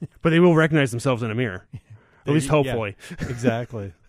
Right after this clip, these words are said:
Speaker 2: It's like,
Speaker 1: Might take 'em a minute.
Speaker 2: "Wow, look what I did to myself." Oh, the morning after, right? So, um, yeah. So, yeah, it, it's, in, until they become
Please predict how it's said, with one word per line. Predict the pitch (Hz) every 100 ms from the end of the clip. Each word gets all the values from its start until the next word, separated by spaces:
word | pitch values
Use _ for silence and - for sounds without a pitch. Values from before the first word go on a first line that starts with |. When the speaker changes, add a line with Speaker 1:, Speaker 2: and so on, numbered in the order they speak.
| _
Speaker 2:
It's | -
like, | 101
Speaker 1:
Might | 151 143
take | - 123
'em | 110
a | 104
minute. | 101 104
Speaker 2:
"Wow, | 135
look | 117 135
what | 123
I | 110
did | 123 127
to |
myself." | 107 98 - 98 95 -
Oh, | 127 120 90 _ _ _ _ _ _ _ -
the | 113
morning | 120 117 117
after, | 107 107 - 92
right? | 95 104 131 _ _ _
So, | _ - 95 - _ _ _ _ _ _ _
um, | 104 107 107 107 107 107 104 101 _
yeah. | 151 190 247 208 101 92 87 - _ _ _ _ _ _
So, | - - 123 117 120 117 117 117
yeah, | - - 196 175 -
it, | 135 139
it's, | 160 -
in, | - 151 156
until | 151 160 - 214 247 247
they | 214 208
become | 202 190 196 196 190 190 185 185